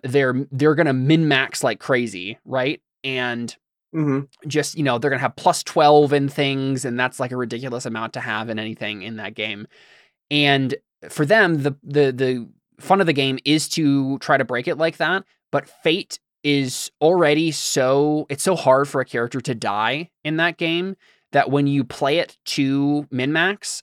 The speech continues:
Speaker 1: it's almost like going antithetical to the point of the game. Like, so, uh, you know, stuff like that, where it's just like, "Okay, that's not the kind of game this is. And so for this player, it's not gonna work."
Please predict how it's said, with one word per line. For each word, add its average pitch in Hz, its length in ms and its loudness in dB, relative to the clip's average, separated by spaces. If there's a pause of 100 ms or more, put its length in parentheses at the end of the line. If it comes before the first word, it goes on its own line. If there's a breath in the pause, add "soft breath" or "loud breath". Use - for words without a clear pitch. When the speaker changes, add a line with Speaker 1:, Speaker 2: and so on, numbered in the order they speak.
(120)
Speaker 1:
it's 131 140 -8
almost 147 360 0
like 135 220 0
going 127 240 -2
antithetical 117 560 -4
to - 100 -10
the 113 100 -6
point 120 220 -4
of 135 60 -2
the 151 60 -6
game. 170 400 -4
Like, 107 300 -8 (420 soft breath)
so, 120 480 0 (100)
uh, 64 140 -10
you 160 100 -8
know, 147 80 -4
stuff 196 220 0
like 175 100 0
that, 117 160 2
where 135 80 2
it's 127 100 0
just 135 120 -6
like, 135 180 0
"Okay, 143 240 -4
that's 151 240 0
not 175 140 2
the 151 100 2
kind 143 200 0
of 123 80 -2
game 123 200 -2
this 123 180 -2
is. 113 320 -2 (320 soft breath)
And 135 160 -4
so 123 440 2
for - 120 -6
this 151 160 0
player, 156 380 4
it's - 100 -8
not 123 140 -2
gonna 131 120 -4
work." 104 280 -6